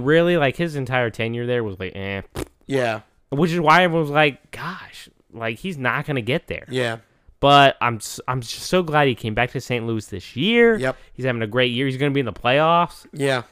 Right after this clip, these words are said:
Speaker 1: And it's, it's so
Speaker 2: It's crazy,
Speaker 1: great.
Speaker 2: for sure.
Speaker 1: But
Speaker 2: Let's go
Speaker 1: la-
Speaker 2: ahead and hit the other one.
Speaker 1: But last night, Aaron Judge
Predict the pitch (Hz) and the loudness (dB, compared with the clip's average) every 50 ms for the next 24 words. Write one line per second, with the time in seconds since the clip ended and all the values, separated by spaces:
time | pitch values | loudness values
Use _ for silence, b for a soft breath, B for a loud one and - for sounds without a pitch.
0 | b b b b b b b b - 135 147 143 - 135 135 - 151 - - - | b b b b b b b b -14 -14 -14 -12 -14 -16 -18 -18 -16 -16 -14 -12
1 | - - - 208 214 190 156 151 139 131 151 160 120 87 - - _ 113 - - | -10 -4 -2 0 0 0 0 -2 -2 -2 -2 -2 -4 -6 -10 -14 _ -20 -12 -6
2 | 160 151 - - 147 123 107 104 - _ _ 139 131 135 131 135 233 226 208 190 | -6 -6 -6 -6 -8 -8 -8 -12 -18 _ _ 2 2 4 4 4 4 4 4 4
3 | 196 202 165 151 143 135 120 113 113 110 - - 113 107 110 120 139 175 196 147 | 2 -2 -2 0 -2 -2 -2 -4 -8 -14 -10 -8 -6 0 4 6 6 6 6 4
4 | - - 110 107 117 156 220 254 233 214 196 - - _ _ _ _ _ _ _ | 0 -4 -6 -2 2 4 4 4 4 2 0 -4 -8 _ _ _ _ _ _ _
5 | _ _ _ _ _ _ _ _ - 127 175 220 233 240 240 233 220 180 147 135 | _ _ _ _ _ _ _ _ 2 4 6 6 6 6 4 2 2 -2 2 6
6 | 185 220 233 233 208 165 117 107 107 | 8 10 10 10 8 6 4 -2 -10